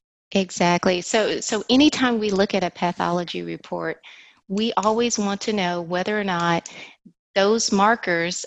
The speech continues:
are estrogen positive. There's another, we c-, we s-, call that E R. We also have progesterone positive, and there's also something called her two neu. Um,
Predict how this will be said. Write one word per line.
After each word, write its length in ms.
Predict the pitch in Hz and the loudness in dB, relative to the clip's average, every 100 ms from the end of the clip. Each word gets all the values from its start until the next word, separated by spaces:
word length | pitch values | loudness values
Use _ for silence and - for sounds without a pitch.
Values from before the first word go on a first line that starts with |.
| - | -2
are 420 | - 175 175 175 - _ - | 2 4 4 2 -2 _ 0
estrogen 800 | 175 - - 214 226 220 247 269 - - | 0 0 0 0 4 4 4 2 -6 -2
positive. 840 | 226 220 233 254 277 294 - - _ _ _ _ _ _ - | 4 4 6 6 6 4 0 -12 _ _ _ _ _ _ 0
There's 180 | 202 208 | 2 2
another, 520 | 196 196 190 214 - - _ 208 | 2 4 4 4 2 -6 _ 0
we 100 | 226 | 0
c-, 120 | - | 2
we 100 | 202 | 2
s-, 120 | 220 | 0
call 220 | - 214 185 | 2 4 4
that 200 | 185 - | 4 4
E 140 | 196 | 4
R. 320 | 160 - 208 _ _ _ | 4 2 -2 _ _ _
We 120 | 226 247 | 2 4
also 260 | 269 - | 4 2
have 260 | 240 202 - | 2 2 -2
progesterone 800 | - 208 196 202 - 214 170 165 | -6 -2 0 0 -2 -4 -4 0
positive, 580 | 165 156 156 160 180 - - - - - | 2 2 2 -2 -2 -4 -18 -20 -20 -4
and 100 | 240 | 0
there's 140 | 254 254 | 0 2
also 260 | 294 294 | 2 0
something 380 | 285 247 240 233 | 0 0 0 -2
called 240 | 220 202 | 0 0
her 340 | 196 - 208 214 | 0 -2 0 0
two 460 | - - 175 165 165 | -2 -2 0 -2 -4
neu. 400 | 196 208 160 170 _ _ _ _ _ _ _ | 0 0 -2 -6 _ _ _ _ _ _ _
Um, 380 | 233 233 226 220 | 2 4 4 2